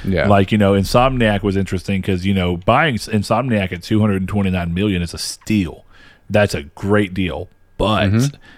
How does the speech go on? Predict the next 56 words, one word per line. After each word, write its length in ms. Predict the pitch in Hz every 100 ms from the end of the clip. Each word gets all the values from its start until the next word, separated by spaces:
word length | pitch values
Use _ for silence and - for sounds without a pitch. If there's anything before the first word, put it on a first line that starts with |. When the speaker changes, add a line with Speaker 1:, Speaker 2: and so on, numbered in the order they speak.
| _ _ _ 98
Speaker 2:
they 200 | 101 107
don't 240 | 107 104
own 200 | 104 107
that 120 | 95 87
much 200 | 90 -
I 120 | 85
P 380 | - 90 - - -
because 440 | 85 - 82 82
most 320 | 98 95 92 -
of 60 |
their 120 | 90 85
I 120 | 82
P 220 | - 87
is 100 | 82
owned 300 | - 87 85
by 140 | 82
other 180 | 80 82
people. 440 | 80 92 - - - - -
<laughs> 20 | 135 - - 180 - 147 110 - -
Speaker 1:
Insomniac? 360 | 101 95 101 90
Speaker 2:
Which 200 | 98 117
makes, 360 | 117 110 - -
yeah, 400 | 117 90 87 90 -
you 120 | 110
know, 220 | 98 98 98 - -
Sony 480 | 98 - 127 135 123
owns 300 | 107 107 98
most 300 | 101 104 -
of 100 | 98
the 120 | 98
I 120 | 92
P 200 | 92 107
that 80 | 92 87
Insomniac 600 | 87 95 98 90 87 85
has 160 | 90
worked 260 | 98 98 -
on 140 | 90
throughout 220 | 90 85
their 120 | - -
career, 340 | 92 104 90
and 140 | 90
if 140 | 92 -
the, 240 | 82 87
and 240 | 92 98 90
if 100 | 87
it 100 | 85
wasn't, 460 | 110 139 104 98
it's 100 | 92
something 200 | 110 98
like 160 | 92 90
Spyro, 560 | - 117 113 95 90
which 160 | 87 90
is 80 | 92
owned 220 | 87 90
by 120 | 85
Activision, 760 | 85 95 95 85 85 92 90